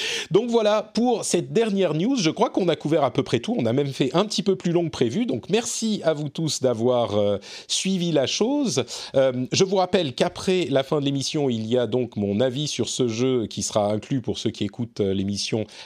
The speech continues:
après sa publication en podcast. Euh, mais avant ça, est-ce que vous pouvez nous dire où on peut vous retrouver sur Internet si les auditeurs en veulent un petit peu plus ? Commençons par, euh, Dany, tiens, qui,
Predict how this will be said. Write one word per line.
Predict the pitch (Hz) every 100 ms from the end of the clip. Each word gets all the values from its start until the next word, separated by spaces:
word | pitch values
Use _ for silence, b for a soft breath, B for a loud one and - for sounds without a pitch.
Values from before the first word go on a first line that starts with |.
| -
après | 117 -
sa | 123
publication | - 113 104 110 - 110
en | 95
podcast. | 110 98 202 247 - - - -
Euh, | 123 113
mais | 113 127
avant | - 156 123
ça, | - 240 214
est-ce | -
que | 147
vous | 131
pouvez | 147 147 151
nous | 151
dire | 131 160 117
où | 202
on | 202
peut | 185 202
vous | 175
retrouver | 175 - 165
sur | 180 156 139
Internet | 139 147 220 -
si | 127
les | 117 110
auditeurs | 143 135 - 156 135
en | 117
veulent | 110 117 113 135
un | 185
petit | 175 175
peu | 170
plus ? | 156 190 254 - - - - -
Commençons | 98 92 - 143 139
par, | 135 123 101
euh, | 110 110 110
Dany, | 107 135 147 202 214
tiens, | - 180 233 233
qui, | - 135 120 117